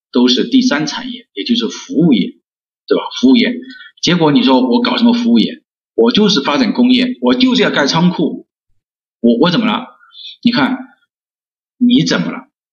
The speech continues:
二零一九年这道题目，这个就是你怎么了？他告诉你说这个地方是古城的保护范围线，结果呢，你什么？你全部是W W在里面。这个点你当年达到了没有？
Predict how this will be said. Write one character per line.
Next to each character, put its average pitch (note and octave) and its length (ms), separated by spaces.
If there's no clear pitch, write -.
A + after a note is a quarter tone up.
二 E3 120
零 D#3 180
一 F#3 140
九 A#2+ 160
年 F#2+ 160
这 A#2 60
道 B2 140
题 F#2+ 220
目， F#2+ 260
这 G#3+ 100
个 G3 100
就 D#3+ 120
是 B2+ 140
你 G#2 260
怎 B2 140
么 - 60
了？ - 200
他 - 140
告 B3+ 240
诉 G3 80
你 C#3+ 120
说 D#3+ 200
这 G3+ 100
个 F#3+ 60
地 E3+ 60
方 D#3 120
是 C3+ 140
古 A2+ 260
城 B2+ 160
的 D3+ 140
保 B2+ 180
护 C3+ 140
范 C#3 220
围 - 100
线， C#3 240
结 D#3+ 220
果 - 200
呢， A2 80
你 G#2 140
什 - 120
么？ A2 120
你 G#2+ 160
全 - 320
部 G#3 100
是 - 180
W C#3+ 440
W A3+ 400
在 - 120
里 - 140
面。 - 140
这 C4+ 160
个 F#2+ 300
点 F#2 500
你 A2+ 120
当 D3 200
年 B2+ 140
达 B2 160
到 A#2+ 80
了 A#2+ 80
没 - 120
有？ - 80